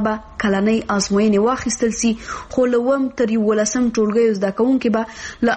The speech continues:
ازموینو پرته یو ټولګی مخته ولاړی سي. د طالبانو د حکومت د پوهنې وزارت ویاند او د عامه اړیکو مشر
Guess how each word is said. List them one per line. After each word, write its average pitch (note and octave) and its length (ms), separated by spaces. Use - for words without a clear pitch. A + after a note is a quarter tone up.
ازموینو A#3+ 560
پرته B3+ 300
یو A3 120
ټولګی A3+ 680
مخته B3 220
ولاړی F#3 400
سي. F3+ 140
د A#3+ 120
طالبانو D4 460
د C4 120
حکومت B3 380
د A#3 140
پوهنې B3 380
وزارت G#3 400
ویاند G#3+ 440
او G3 40
د - 120
عامه A3 220
اړیکو G3+ 380
مشر A#3 280